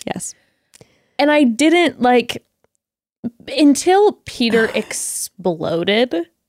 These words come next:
Speaker 2: later, full explosion
Speaker 1: Right,
Speaker 2: in
Speaker 1: right.
Speaker 2: the
Speaker 1: Not,
Speaker 2: episode.
Speaker 1: not, yeah.
Speaker 2: He really wasn't. Everyone was posting about how annoying he was on the group date. I didn't find him to be that
Speaker 1: I didn't
Speaker 2: annoying.
Speaker 1: think it was
Speaker 2: I,
Speaker 1: crazy.
Speaker 2: he was making me laugh. It was very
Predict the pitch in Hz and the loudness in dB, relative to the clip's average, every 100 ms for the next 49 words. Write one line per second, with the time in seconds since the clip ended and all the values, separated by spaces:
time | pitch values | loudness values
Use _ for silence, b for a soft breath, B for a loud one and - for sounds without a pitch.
0 | - 202 202 226 240 262 _ _ _ _ | -10 -2 2 2 0 -4 _ _ _ _
1 | _ _ _ _ _ _ - 202 202 - | _ _ _ _ _ _ -2 0 0 -2
2 | - 175 202 240 262 226 190 254 - 277 | -2 0 2 0 2 2 0 -2 0 2
3 | 302 - - - _ _ 294 302 254 381 | 2 0 -4 -6 _ _ 2 2 2 4
4 | 440 220 190 208 226 - - 240 320 254 | 4 2 0 0 -2 -2 -2 2 2 2
5 | - 208 208 214 180 165 190 190 185 165 | 0 -4 -2 -4 -2 -4 0 -2 -2 -4
6 | 208 233 233 240 226 196 208 208 240 233 | 0 2 2 2 2 0 -2 0 -2 0
7 | 277 370 - 185 226 233 214 196 170 156 | -2 -2 -4 -2 0 0 -2 0 0 2
8 | 156 156 - 254 143 143 - - 110 135 | 2 2 2 0 -2 -2 -4 -4 -4 -4
9 | 247 240 349 370 262 196 190 175 170 120 | -6 2 4 4 2 0 -2 -2 -2 -2
10 | - - - 262 240 254 277 269 | -4 -4 2 2 4 4 4 2